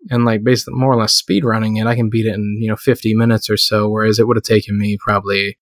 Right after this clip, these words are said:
I don't know, four hours, five hours the first time through.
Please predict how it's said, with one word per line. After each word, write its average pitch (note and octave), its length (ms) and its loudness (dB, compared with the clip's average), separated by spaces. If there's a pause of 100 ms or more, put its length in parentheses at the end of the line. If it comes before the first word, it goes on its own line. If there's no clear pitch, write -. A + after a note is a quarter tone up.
(440)
I B3 60 -2
don't A2+ 100 0
know, G2 120 -2
four A2+ 320 2
hours, A2 460 0
five G#2+ 240 -2
hours G#2+ 440 0
the G#2+ 80 -12
first G#2+ 300 0
time G#2 220 0
through. G#2 480 0